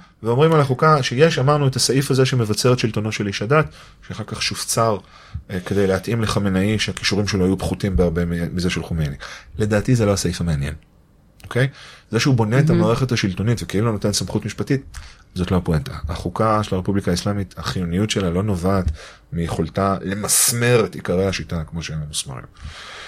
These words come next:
Speaker 1: אה, יש בה מגוון סעיפים מעניינים, גם בעקרונות הכלליים. אה, הסעיף הכי, אה, מסעיר לדעתי בחוקה הזאת, זה סעיף ארבע,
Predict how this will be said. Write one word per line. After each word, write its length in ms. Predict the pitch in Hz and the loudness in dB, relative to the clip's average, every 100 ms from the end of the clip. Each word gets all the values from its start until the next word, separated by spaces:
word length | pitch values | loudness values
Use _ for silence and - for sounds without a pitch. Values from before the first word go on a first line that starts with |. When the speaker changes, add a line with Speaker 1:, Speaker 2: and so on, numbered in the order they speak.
| - - | -14 -2
Speaker 1:
אה, 260 | 95 90 90 - _ - | 2 2 0 -4 _ -6
יש 380 | 117 147 180 190 | 2 4 4 2
בה 100 | 180 120 | 0 0
מגוון 500 | 110 113 107 131 143 | 0 0 2 2 2
סעיפים 340 | 123 120 117 | 0 0 0
מעניינים, 480 | 110 104 104 127 120 98 | 2 2 2 2 0 0
גם 240 | 107 117 | 0 2
בעקרונות 440 | 113 107 101 104 | 0 0 0 0
הכלליים. 580 | 104 - 87 90 123 156 160 - - - - _ - | -2 0 0 0 2 0 -4 -16 -20 -20 -20 _ -2
אה, 260 | 95 95 92 - - - | 0 2 0 -4 -12 -4
הסעיף 380 | - 123 160 143 | 0 2 2 2
הכי, 540 | - 156 156 160 147 139 | 0 2 4 4 2 -2
אה, 100 | 110 | -6
מסעיר 520 | 104 104 - - 139 127 | -6 -2 0 4 4 4
לדעתי 400 | 113 101 92 101 | 4 0 0 -2
בחוקה 360 | 95 - 95 | -2 -2 -2
הזאת, 420 | 95 - 156 180 - _ - - - - - | 0 -2 -2 -4 -10 _ -20 -18 -20 -10 -4
זה 80 | |
סעיף 240 | 113 135 - 117 | 0 0 0 0
ארבע, 280 | 113 101 | 0 0